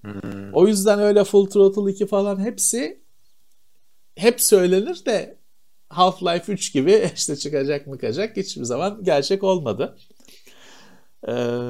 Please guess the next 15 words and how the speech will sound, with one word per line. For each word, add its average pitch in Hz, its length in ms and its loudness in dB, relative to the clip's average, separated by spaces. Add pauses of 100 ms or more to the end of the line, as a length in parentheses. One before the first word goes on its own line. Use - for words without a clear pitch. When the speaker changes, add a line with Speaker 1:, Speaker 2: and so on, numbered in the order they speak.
(280)
Speaker 2:
öyle 151 320 0
bir 185 40 -2
ses 180 360 0
şeyine 170 400 -2
kat-, - 240 -4
e, - 340 -16 (300)
takıldılar 104 600 -4
orada. 90 380 -8 (2500)
Speaker 1:
Evet. - 480 -10 (320)
Close 120 300 -6
from 120 340 -6 (120)
Keyboard. 98 520 -8 (640)
Teknoseyir 113 500 -10
Plus. 101 500 -10 (580)
Teşekkürler. - 960 -14